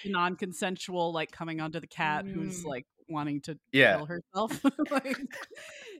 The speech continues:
Speaker 1: it's, like, met with Morticia, who's, like, uh, equally into
Speaker 2: Ugh.
Speaker 1: it.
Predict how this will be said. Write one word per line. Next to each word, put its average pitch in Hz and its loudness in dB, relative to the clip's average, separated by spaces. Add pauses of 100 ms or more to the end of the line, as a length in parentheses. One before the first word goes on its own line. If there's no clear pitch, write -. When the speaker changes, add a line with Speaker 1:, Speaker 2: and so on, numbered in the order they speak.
Speaker 1:
it's, 233 -2
like, 202 2
met 190 -2
with 170 -2
Morticia, 156 -6
who's, 147 -6
like, 117 -8 (240)
uh, 196 4 (140)
equally 202 4 (160)
into 175 -6
Speaker 2:
Ugh. 131 -8
Speaker 1:
it. 110 -10